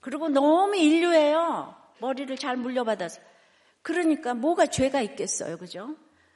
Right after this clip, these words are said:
죄가 없는 사람들이 인내를 못해요. 기다리지를 못해요. 그래서 조금 힘들면 늘 "망했다"가 입에 붙었어요.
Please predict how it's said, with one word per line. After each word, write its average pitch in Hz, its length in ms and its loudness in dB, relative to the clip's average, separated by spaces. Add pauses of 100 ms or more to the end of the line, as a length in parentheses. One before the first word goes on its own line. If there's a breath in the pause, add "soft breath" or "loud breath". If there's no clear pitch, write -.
(120 soft breath)
죄가 277 320 -2
없는 302 240 -2
사람들이 240 480 -6
인내를 226 360 -2
못해요. - 640 -10
기다리지를 262 580 -4
못해요. - 480 -8 (720 soft breath)
그래서 302 220 -6
조금 359 420 -2
힘들면 330 560 2
늘 339 180 0
"망했다"가 339 960 0
입에 247 220 0
붙었어요. - 1000 -8